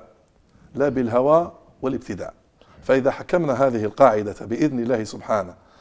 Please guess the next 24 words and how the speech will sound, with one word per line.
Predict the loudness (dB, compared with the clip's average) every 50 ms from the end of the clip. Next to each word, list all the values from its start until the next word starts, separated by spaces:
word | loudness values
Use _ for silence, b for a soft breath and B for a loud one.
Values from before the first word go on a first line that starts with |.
| b b b
فإننا | -4 -2 -2 0 0 -2 -4 -2 -4 -4
سنلغي | -6 -6 -8 -4 -4 -4 -4 -4 -4 -6 -6
كثيرا | -6 -8 -10 -10 -6 -6 -6 -4 -4
من | -6 -6 -8 -8 -8
الأعياد | -6 -6 -4 -2 0 2 2 2 2 0 -4 -20 b b b b b b b b b b
كان | 2 4 4 4 4 2 -2
مصدرها | -2 -4 -4 2 2 4 4 4 2 4 4 4 4 4 -2 -12 -18 -16
هو | -6 -4 -2 2 2 2 2 2 -2 -4 -6
الهوى | -8 -8 -6 -4 -4 -4 -2 -2
والابتداع، | -4 -6 -6 -8 -12 -14 -16 -16 -16 -18 _ _ _ _ _ b b b b b b b b b b b
ونرجع | 2 4 6 6 6 6 2 -2 -10 -12 -18 _ -4 2 2 2 2 2 -2 -2 -2
بإذن | -2 -4 -4 -6 -4 -4 -4
الله | -4 -2 0 -2 -2
تعالى | -2 0 0 0 2 0 0
إلى | 0 -2 -4 -4
شرع | -4 -4 -4 -4 -2 -4
ربنا | -4 -6 -6 -8 -6 -6 -6 -6 -8 b b b b b b b b b
وإلى | -2 -2 -2 -2
سنة | -4 -4 -4 -6 -4 -4
نبينا | -4 -4 -4 -2 -2 -4 -4 -4 -6 -8
صلى | -8 -6
الله | -4 -4
عليه | -4 -4
وسلم، | -6 -6 -4 -4 -2 0 -2 -2 -2